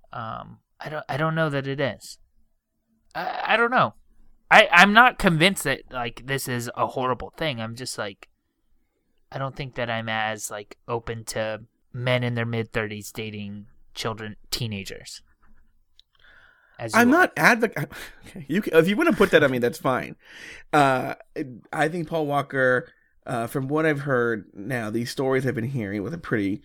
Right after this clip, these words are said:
Speaker 2: stand-up guy. And I wish there were more, like, people like him.
Speaker 1: The chat room s-, really seems to be agreeing with you, so, um, maybe I'm, I don't know, I just don't,
Speaker 2: Look,
Speaker 1: I don't
Speaker 2: they,
Speaker 1: think we
Speaker 2: they
Speaker 1: see eye
Speaker 2: usually
Speaker 1: to eye.
Speaker 2: disagree with me, so I will
Speaker 1: I
Speaker 2: take
Speaker 1: know.
Speaker 2: it where it
Speaker 1: So-,
Speaker 2: comes.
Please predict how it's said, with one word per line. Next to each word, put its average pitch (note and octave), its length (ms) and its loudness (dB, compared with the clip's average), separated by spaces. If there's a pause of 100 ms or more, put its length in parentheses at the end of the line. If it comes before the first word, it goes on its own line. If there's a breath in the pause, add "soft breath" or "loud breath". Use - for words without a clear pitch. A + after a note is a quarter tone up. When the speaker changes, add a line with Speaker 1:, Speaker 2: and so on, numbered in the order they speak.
(140)
Speaker 2:
stand-up - 560 -2
guy. D#2+ 380 -8 (580)
And B2 320 0
I C3+ 80 4
wish C#3+ 180 6
there D3 100 4
were B2+ 60 4
more, B2 260 4
like, A#2+ 200 -2
people G#2 180 -4
like F#2 160 -6
him. - 220 -12 (320)
Speaker 1:
The D#3 160 0
chat G3 340 6
room F#3+ 180 4
s-, - 220 -6
really C#3+ 320 2
seems C3 340 -6
to B2+ 80 -6
be A#2+ 340 -4
agreeing A#2+ 400 -4
with G#2+ 200 -16
you, G#2 140 -10
so, F#2+ 400 -8 (640)
um, A2 560 -10 (120)
maybe B2+ 300 -6
I'm, B2 340 -2 (140)
I F3+ 120 0
don't A3+ 120 0
know, C4 80 6
I G3+ 160 6
just C#3+ 220 -4
don't, D#3+ 120 2
Speaker 2:
Look, C#3 240 12
Speaker 1:
I C#3+ 60 2
don't C#3+ 100 4
Speaker 2:
they, D3+ 100 12
Speaker 1:
think D3 100 8
we C#3+ 60 2
Speaker 2:
they D#3 100 12
Speaker 1:
see D3+ 60 10
eye E3+ 40 4
Speaker 2:
usually F3 200 6
Speaker 1:
to - 60 2
eye. - 20 4
Speaker 2:
disagree C3 360 2
with G#2+ 140 -2
me, A2 260 -10
so - 160 -4
I D#3 140 4
will D#3 120 4
Speaker 1:
I C#3 60 0
Speaker 2:
take A#2+ 140 4
Speaker 1:
know. G#2+ 60 0
Speaker 2:
it A#2 60 -2
where A#2 140 0
it A2+ 40 0
Speaker 1:
So-, C3 320 4
Speaker 2:
comes. - 180 -6